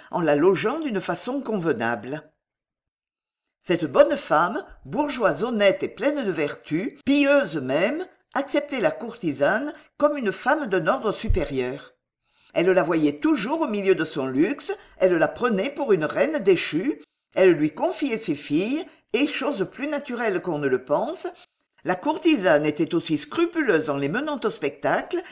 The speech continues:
que le serait une mère. Elle était aimée des deux demoiselles Gérard.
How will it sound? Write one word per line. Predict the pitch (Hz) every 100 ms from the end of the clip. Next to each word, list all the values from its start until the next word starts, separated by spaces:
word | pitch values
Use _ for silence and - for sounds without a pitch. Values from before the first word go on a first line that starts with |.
| -
que | 185
le | 147
serait | 147 170 233 330 370
une | 220
mère. | 156 131 123 127 143 - _ _ _ _ _ _ _
Elle | - 170
était | 170 175 233
aimée | 233 170 220 370
des | 202
deux | 143 285
demoiselles | 320 269 202 175 277 277
Gérard. | 170 143 123 127 - -